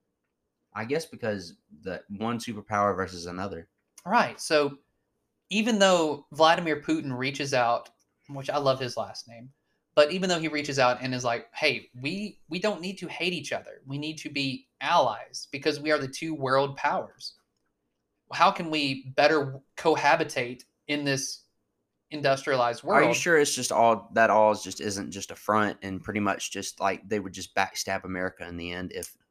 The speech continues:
Speaker 2: Well, yeah, but I mean, doesn't America do the same thing?
Speaker 1: I know that,
Speaker 2: <laughs>
Speaker 1: but
Speaker 2: You know?
Speaker 1: yeah, but, but, but the point I'm getting, like, the point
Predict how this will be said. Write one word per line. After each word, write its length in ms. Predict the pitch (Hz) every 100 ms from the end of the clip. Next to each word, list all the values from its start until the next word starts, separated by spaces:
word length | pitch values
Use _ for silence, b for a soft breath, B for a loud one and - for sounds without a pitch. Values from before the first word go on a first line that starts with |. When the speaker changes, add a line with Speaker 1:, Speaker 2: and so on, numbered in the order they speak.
| _ -
Speaker 2:
Well, 140 | 196
yeah, 180 | 190 214
but 120 | 160
I 40 | 143
mean, 160 | 139
doesn't 160 | 139 139
America 320 | 139 135 135
do 100 | 135
the 60 | 131
same 240 | 139 127
thing? 300 | 127 127 135 _ _ _ _ _ -
Speaker 1:
I 100 | 196
know 140 | 185
that, 180 | 147 165
Speaker 2:
<laughs> 20 |
Speaker 1:
but 140 | 139 131
Speaker 2:
You 80 | 156
know? 200 | 143 156
Speaker 1:
yeah, 220 | 170 120
but, 140 | 135 120 -
but, 180 | 127
but 140 | 143 -
the 40 |
point 280 | - 147 135
I'm 140 | 113
getting, 240 | 110 117 -
like, 240 | 107 101 -
the 80 |
point 320 | 104 131 113